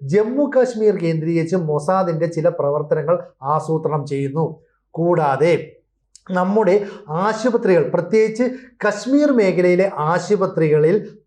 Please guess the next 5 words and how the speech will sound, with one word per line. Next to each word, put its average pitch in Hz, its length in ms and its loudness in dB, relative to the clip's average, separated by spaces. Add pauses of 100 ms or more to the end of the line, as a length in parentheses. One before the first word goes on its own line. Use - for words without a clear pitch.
തുരങ്കങ്ങളും 190 800 2
ബങ്കറുകളും 160 640 2
ഒക്കെ 156 140 0
നിർമ്മിക്കുന്നു, 147 600 -2 (180)
പരിശോധിക്കണം. 160 600 0